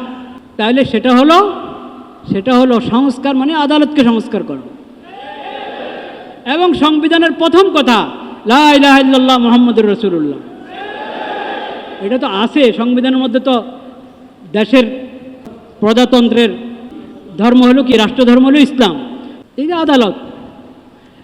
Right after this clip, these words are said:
এই আদালত উনিশশো সাতচল্লিশে তো খেদাইছেন ইংরেজদেরকে, কিন্তু আদালতের ভাষা কি?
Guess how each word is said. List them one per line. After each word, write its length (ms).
এই 140
আদালত 460
উনিশশো 420
সাতচল্লিশে 500
তো 80
খেদাইছেন 500
ইংরেজদেরকে, 680
কিন্তু 440
আদালতের 420
ভাষা 240
কি? 260